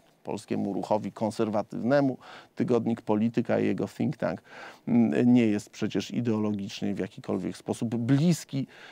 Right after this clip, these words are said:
środowiskom konserwatywnym, a nawet w pewien pozytywny, przychylny sposób patrzy na sprawy dotyczące, mm, polityki klimatycznej. Skonstruował raport na podstawie współpracy z naukowcami,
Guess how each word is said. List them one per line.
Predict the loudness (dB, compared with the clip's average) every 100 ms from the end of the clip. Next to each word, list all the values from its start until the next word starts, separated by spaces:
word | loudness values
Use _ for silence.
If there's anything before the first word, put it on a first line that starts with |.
| -18
środowiskom | -6 0 2 2 2 0 2 0
konserwatywnym, | 2 0 2 2 2 2 2 2 4 2
a | 2
nawet | 0 -2 -6
w |
pewien | -4 0 0 0 -2
pozytywny, | -2 0 -2 2 4 6 4 2 2 -2 -6 -10
przychylny | -4 -2 4 6 6 2
sposób | 0 -2 -2 -8
patrzy | _ -2 -2 -4 -4
na | -2 0 -2 -6 -18 -20 _ -4
sprawy | -4 0 2 2 0
dotyczące, | -2 -2 -4 -2 -2 -2 0 0 0 -4 _
mm, | -6 -2 -2 -2 -2 -2 -4 -6 -14 _ -20 -8
polityki | -2 0 0 -2 -4 -2 -4 -6 -4
klimatycznej. | 2 6 6 4 2 0 0 -2 -2 -8 -20 -20 -20 -20 _
Skonstruował | -16 -6 0 2 2 4 6 6 6
raport | 6 4 2 -2 -6 -10 -6
na | -4
podstawie | -2 -2 0 2 0
współpracy | -4 -4 -4 2 2 2 0 0 0
z | 0 -2 -2
naukowcami, | 0 2 4 4 0 -2 0 0 2 0 -4